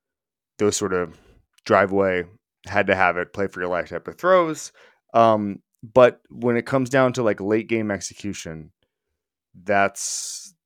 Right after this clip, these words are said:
that's a game you're gonna lose, um, against Patrick Mahomes. And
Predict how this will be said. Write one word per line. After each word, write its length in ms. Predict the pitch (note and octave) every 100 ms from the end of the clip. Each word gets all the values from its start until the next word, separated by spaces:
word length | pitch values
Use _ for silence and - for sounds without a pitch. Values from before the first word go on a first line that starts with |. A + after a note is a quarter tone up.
| _
that's 240 | G2+ G2
a 40 | A2
game 240 | G#2 G2+
you're 160 | F#2+ F2+
gonna 140 | F2
lose, 460 | E2+ - - - - _ _ _ _ _ -
um, 720 | F#2 F2 E2+ E2 D#2+ D2+ F#2 _
against 280 | A#2 G#2 F2
Patrick 260 | F#2+ E2 -
Mahomes. 480 | E2 D2+ - - - _ _ _ _ _ _ -
And 600 | G2 G2 F#2+ F#2 F#2